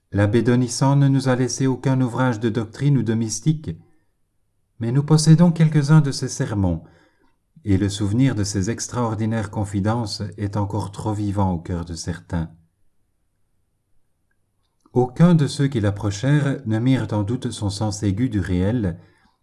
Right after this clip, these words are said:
la netteté de son jugement, la souveraine simplicité de ses voix.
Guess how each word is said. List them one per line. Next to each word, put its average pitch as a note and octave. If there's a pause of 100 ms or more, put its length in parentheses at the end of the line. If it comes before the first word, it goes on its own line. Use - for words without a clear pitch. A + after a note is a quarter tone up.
(160)
la F#2+
netteté G#2+
de A#2
son F#2
jugement, G2 (600)
la F2
souveraine F#2+
simplicité G2
de A2
ses F#2
voix. E2